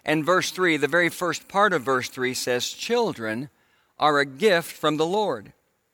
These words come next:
And while they are in their, while they are in our care, rather, we need to raise them in a way that not only honors God,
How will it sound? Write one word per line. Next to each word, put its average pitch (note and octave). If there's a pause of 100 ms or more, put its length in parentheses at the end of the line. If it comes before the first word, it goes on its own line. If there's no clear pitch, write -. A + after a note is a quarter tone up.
(520)
And D#3+
while A3
they A3
are G#3
in G3
their, E3+ (200)
while G#3
they G3+
are F#3
in F3+
our F3
care, G3+
rather, A#2 (300)
we G#3+
need A3+
to F3
raise G3
them C#3 (420)
in F#3
a F3+
way F#3+
that D#3+
not F#3+
only E3+
honors G#3+
God, G2+